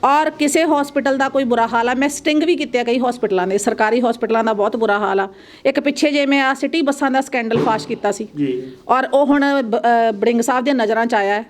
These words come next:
Speaker 1: ਉਹਨੂੰ ਲੱਗਿਆ ਦੁਬਾਰਾ ਚਲਾਉਣ ਸਿਟੀ ਬੱਸਾਂ ਨੂੰ, ਜੋ ਸੱਤਰ ਅੱਸੀ ਕਰੋੜ ਦਾ ਡੈਮੇਜ ਪਿਆ ਸੀ ਹੋਇਆ। ਮੇਰਾ ਕੰਮ ਹੀ ਮੁੱਦੇ ਚੱਕਣਾ, ਮੇਰਾ ਕੰਮ ਹੀ ਸੱਚ ਬੋਲਣਾ। ਸੋ ਇਸ ਇਲਾਕੇ ਦੇ ਵਿੱਚ ਲੀਡਰਸ਼ਿਪ ਤਾਂ ਰਹੀ ਆ ਕਾਂਗਰਸ ਦੀ ਵੀ ਤੇ ਅਕਾਲੀਆਂ ਦੀ ਵੀ, ਪਰ ਵਿਕਾਸ ਕਿਸੇ ਨੇ ਨਹੀਂ ਕੀਤਾ, ਮੂਰਖ ਹੀ ਬਣਾਇਆ ਜਨਤਾ ਨੂੰ।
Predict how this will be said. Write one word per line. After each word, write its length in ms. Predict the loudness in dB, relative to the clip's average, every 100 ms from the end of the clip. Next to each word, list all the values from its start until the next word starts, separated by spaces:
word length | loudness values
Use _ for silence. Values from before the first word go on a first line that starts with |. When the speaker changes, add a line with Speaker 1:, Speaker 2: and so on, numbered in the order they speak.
| -8
Speaker 1:
ਉਹਨੂੰ 340 | 0 2 4 4
ਲੱਗਿਆ 280 | 2 2 2
ਦੁਬਾਰਾ 280 | 2 2 2
ਚਲਾਉਣ 260 | 0 -2
ਸਿਟੀ 260 | -2 0 0
ਬੱਸਾਂ 280 | 0 0 -2
ਨੂੰ, 120 | -4 -2
ਜੋ 80 | 0
ਸੱਤਰ 300 | 0 0 0
ਅੱਸੀ 180 | 0 0
ਕਰੋੜ 260 | 2 2
ਦਾ 140 | 2 2
ਡੈਮੇਜ 360 | 0 -2 -2
ਪਿਆ 240 | 0 0 0
ਸੀ 160 | -2
ਹੋਇਆ। 220 | 0 0 -2 -12 -18 -18 -20 -20 -4 2
ਮੇਰਾ 380 | 2 2 0 0
ਕੰਮ 360 | 0 2 2
ਹੀ 200 | 4 2
ਮੁੱਦੇ 280 | 0 0 0
ਚੱਕਣਾ, 340 | -2 -4 -4 -6 -12 -20 -20 -12 -2
ਮੇਰਾ 180 | 0 2
ਕੰਮ 260 | 2 4
ਹੀ 140 | 4 4
ਸੱਚ 240 | 0 -2
ਬੋਲਣਾ। 400 | 0 0 0 -4 -8 -20 -20 -20 -20 -20 -10
ਸੋ 220 | 0 4 4 4 0 0
ਇਸ 240 | 0 2 2
ਇਲਾਕੇ 360 | 0 -2 -2
ਦੇ 120 | -2
ਵਿੱਚ 160 | -2 0
ਲੀਡਰਸ਼ਿਪ 540 | 0 0 0 0 0
ਤਾਂ 120 | 0 2
ਰਹੀ 220 | 2 2
ਆ 140 | 0 -2 -4
ਕਾਂਗਰਸ 380 | -2 0 -2 -2
ਦੀ 140 | -2
ਵੀ 100 | -2
ਤੇ 160 | 0 0
ਅਕਾਲੀਆਂ 380 | 0 0 0 0
ਦੀ 100 | -2
ਵੀ, 160 | -4 -8 -4 -2
ਪਰ 120 | 0
ਵਿਕਾਸ 380 | 2 2 0 -2
ਕਿਸੇ 220 | -2 0
ਨੇ 100 | 2
ਨਹੀਂ 120 | 0
ਕੀਤਾ, 240 | -2 0 2
ਮੂਰਖ 320 | 4 2 0
ਹੀ 60 |
ਬਣਾਇਆ 320 | 0 0 0 0
ਜਨਤਾ 340 | -2 -2 -4
ਨੂੰ। 160 | -4